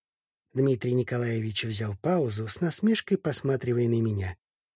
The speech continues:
Ожидал, тварь, что я начну сдавать заднюю?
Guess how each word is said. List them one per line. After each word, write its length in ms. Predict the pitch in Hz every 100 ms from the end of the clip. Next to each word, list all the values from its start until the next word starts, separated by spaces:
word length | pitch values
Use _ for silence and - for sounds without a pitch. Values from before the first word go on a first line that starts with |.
| _
Ожидал, 460 | - 156 196 220 202
тварь, 300 | - 196 196
что 200 | - 180
я 160 | 170
начну 360 | 175 170 - 170
сдавать 400 | 147 160 156 143
заднюю? 560 | 139 220 156 131 117